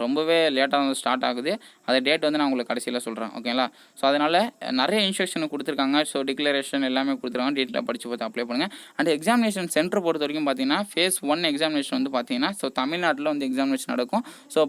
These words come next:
போஸ்டிங் வந்து பார்த்தீங்கன்னா, தமிழ்நாட்டிலே உங்களுக்கு வந்து இருக்கும். ஓகேங்களா? So, தமிழ்நாடை பொறுத்த வரைக்கும் பார்த்தீங்கன்னா, ம், தமிழ்நாடை பொறுத்த சென்னை, கோயம்புத்தூர், ஈரோடு,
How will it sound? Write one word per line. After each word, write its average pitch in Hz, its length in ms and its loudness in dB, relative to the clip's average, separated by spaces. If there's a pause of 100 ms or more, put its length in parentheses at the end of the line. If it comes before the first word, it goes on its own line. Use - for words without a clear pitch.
போஸ்டிங் 214 420 2
வந்து 170 140 0
பார்த்தீங்கன்னா, 160 360 2
தமிழ்நாட்டிலே 151 520 0
உங்களுக்கு 131 260 0
வந்து 143 120 -2 (100)
இருக்கும். 117 300 -4 (140)
ஓகேங்களா? 127 300 0 (440)
So, 147 80 -2 (300)
தமிழ்நாடை 175 420 4
பொறுத்த 147 240 -2
வரைக்கும் 147 280 -2
பார்த்தீங்கன்னா, 131 360 0 (200)
ம், 120 180 -2 (680)
தமிழ்நாடை 170 340 4
பொறுத்த 160 240 -4
சென்னை, 156 320 0
கோயம்புத்தூர், 147 360 2 (120)
ஈரோடு, 147 220 0